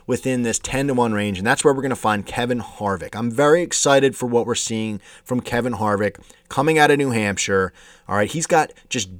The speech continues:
general momentum, and that's sometimes tough to come by. I mean, ask Alex Bowman.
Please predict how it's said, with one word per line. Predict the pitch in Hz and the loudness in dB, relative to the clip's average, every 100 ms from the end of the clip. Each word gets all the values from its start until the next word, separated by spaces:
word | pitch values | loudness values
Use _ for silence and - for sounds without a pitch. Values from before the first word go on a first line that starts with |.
| - | -6
general | - 139 185 185 175 170 - - | -2 0 0 0 0 0 -6 -6
momentum, | 117 120 117 101 104 101 - _ _ _ _ _ | -2 0 0 0 -2 -4 -8 _ _ _ _ _
and | 143 147 143 - _ _ - | -2 -2 -2 -8 _ _ -6
that's | - - | -4 2
sometimes | - 190 165 147 127 | 2 2 2 2 0
tough | - 143 | 2 0
to | - | 0
come | - 147 | -4 -2
by. | 117 76 | -2 -4
I | 87 | -8
mean, | 107 | -6
ask | 117 139 139 | -4 -2 0
Alex | 139 143 | 0 -2
Bowman. | - 135 101 | -2 0 -2